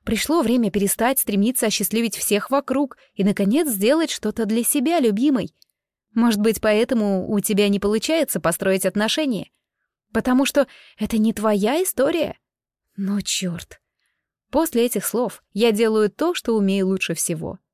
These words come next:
Беру еще одну рюмку текилы и одним глотком ее опустошаю. Затем подвигаю другую рюмку к Сиене, надеясь, что алкоголь поможет ей отвлечься от материнских наставлений. «Сестренка,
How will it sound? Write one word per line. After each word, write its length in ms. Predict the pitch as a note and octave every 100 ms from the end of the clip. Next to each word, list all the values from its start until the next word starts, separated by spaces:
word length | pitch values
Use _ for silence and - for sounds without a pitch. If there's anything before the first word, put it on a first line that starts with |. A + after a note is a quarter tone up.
| _ G3+
Беру 240 | A#3 A#3+
еще 460 | B3+ B3 - F3+ D3+
одну 240 | D#3 F#3
рюмку 380 | A3+ E4 D#4 -
текилы 520 | G3 E3 B3+ E4 D#4+
и 40 |
одним 380 | G#3+ F#3 F3+ F#3
глотком 460 | F3 F3+ - G3 G#3+
ее 340 | A3+ A#3 B3+
опустошаю. 840 | C4 B3+ - C4+ - C#4+ C4 G3+ - _ _ _ _ _ _ _ _ _ _ _ _
Затем 480 | G3 G3+ G#3+ F4 G4
подвигаю 520 | G#3+ F3 F3 G3+ C4
другую 440 | B3+ C#4 G#3+ A3+ A#3
рюмку 320 | A#3+ B3 C4
к 80 | -
Сиене, 640 | - C4 G3+ G3+ F#3+ F#3 - - -
надеясь, 560 | A3 G3 A3 G#3+ G3+
что 240 | - - G3+
алкоголь 500 | G3 G#3 F#3+ A#3+ A#3+ - _ -
поможет 440 | E4 C4 E3+ D#3
ей 120 | F#3
отвлечься 480 | F3+ G3 B3+ - G3
от 120 | F#3
материнских 640 | G3+ G3 G3+ F#3+ - F#3+ G3
наставлений. 760 | F#3 F#3+ E3+ D#3 - F#3 - _ _ _ _ _ _ _ _ _ _ _
«Сестренка, 800 | - C4 A3+ C4 D4+ E4+ A3 E3